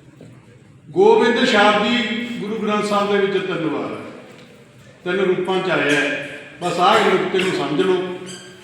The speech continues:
ਜਿਹੜਾ ਇੱਥੇ ਆਇਆ, ਗੱਗੇ ਨੂੰ ਘੋੜੇ ਨਾਲ ਆਇਆ, ਪਰ ਇਹ ਔਂਕੜ ਨਾਲ ਵੀ ਹੈ। ਦੋਏ ਵੀ ਨੇ, ਗੱਗੇ ਨੂੰ ਘੋੜਾ ਵੀ ਹੈ, ਗੱਗੇ ਨੂੰ ਔਂਕੜ ਵੀ ਹੈ ਇੱਕ ਸ਼ਬਦ, ਇੱਕ ਸ਼ਬਦ ਹੈ ਗੱਗੇ ਨੂੰ ਘੋੜਾ ਹੈ,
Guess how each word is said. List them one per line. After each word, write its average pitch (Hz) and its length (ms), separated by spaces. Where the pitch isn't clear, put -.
ਜਿਹੜਾ 190 240
ਇੱਥੇ 202 380
ਆਇਆ, 202 340
ਗੱਗੇ 175 340
ਨੂੰ 156 220
ਘੋੜੇ 147 140
ਨਾਲ 160 220
ਆਇਆ, 160 380
ਪਰ 180 220
ਇਹ 175 220
ਔਂਕੜ 160 420
ਨਾਲ 151 180
ਵੀ - 200
ਹੈ। - 40
ਦੋਏ 196 480
ਵੀ 214 300
ਨੇ, - 260
ਗੱਗੇ 151 280
ਨੂੰ 180 240
ਘੋੜਾ 156 260
ਵੀ 170 160
ਹੈ, 202 440
ਗੱਗੇ 151 200
ਨੂੰ 165 100
ਔਂਕੜ 143 340
ਵੀ 160 160
ਹੈ 175 40
ਇੱਕ 175 180
ਸ਼ਬਦ, 165 340
ਇੱਕ 170 200
ਸ਼ਬਦ 180 360
ਹੈ 185 140
ਗੱਗੇ 165 280
ਨੂੰ 143 240
ਘੋੜਾ 143 260
ਹੈ, - 400